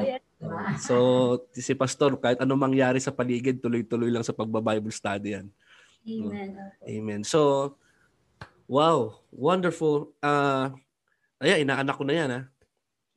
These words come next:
Speaker 2: And, ah, nung, ah, kasama ko yan sa Imus noon, nung ako ay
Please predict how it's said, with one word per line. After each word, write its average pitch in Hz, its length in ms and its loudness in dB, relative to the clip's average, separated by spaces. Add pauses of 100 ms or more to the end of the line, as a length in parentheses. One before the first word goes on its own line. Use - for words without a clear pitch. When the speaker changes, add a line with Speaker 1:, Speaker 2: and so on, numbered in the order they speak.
(260)
Speaker 2:
And, 113 240 -6
ah, 117 480 -4
nung, 123 240 -2
ah, 117 320 -4
kasama 131 400 0
ko 127 160 -6
yan 123 120 -6
sa - 120 -8
Imus 117 400 -8
noon, 107 240 -4
nung 101 160 -8
ako 107 240 -6
ay 104 320 -8